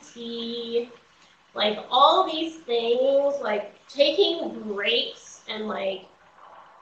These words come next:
watching your favorite T V show with your husband. Yeah, woo! You have to take breaks. You have to come back,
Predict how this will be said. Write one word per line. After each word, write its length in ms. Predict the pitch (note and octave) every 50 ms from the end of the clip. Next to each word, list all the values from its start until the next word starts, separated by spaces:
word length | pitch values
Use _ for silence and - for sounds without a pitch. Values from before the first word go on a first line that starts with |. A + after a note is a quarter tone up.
| _ _ _ -
watching 520 | F#3+ G3 F#3+ G#3+ - - D4 C#4+ C#4 C4
your 140 | A#3 G#3+ G#3 A3
favorite 440 | - G3 G3+ A3 A3+ B3 B3 A#3+ -
T 120 | A#3 A#3
V 180 | G#3+ G#3 G#3+ A3
show 320 | A3 - - A#3 A#3+ A#3+
with 140 | B3 B3+ A#3+
your 100 | G3 F#3+
husband. 640 | F#3+ F3+ F3 - A3 A#3 A#3+ B3+ C4+ C#4 D4 - - G#3 G#3 G3+
Yeah, 100 | B3+ - B4+ A#4+ A4+ A4+ A4+ A4+ A4+ A#4 A#4 A#4 - - _ _ _ _ _ _ _ _ -
woo! 640 | - C5 C#5 A#4+ B4+ C5+ B4 A#4 A#4+ B4+ B4+ B4+ - - - - _ _ _ _ _ _ _ _ _ _ _ _ -
You 120 | A#3+ A#3+
have 340 | A#3+ - G#3 A3+ C4+ E4 E4
to 160 | F4+ D#4 -
take 240 | - D#4+ D4 B3 B3
breaks. 460 | B3 C4 A#3+ G#3+ - - - - -
You 80 | A#3 A#3+
have 200 | B3+ C4+ C#4+ E4
to 100 | D#4+ D#4+
come 220 | - E4 D#4 D#4+
back, 440 | A#3+ A#3+ A#3+ A3 - - - -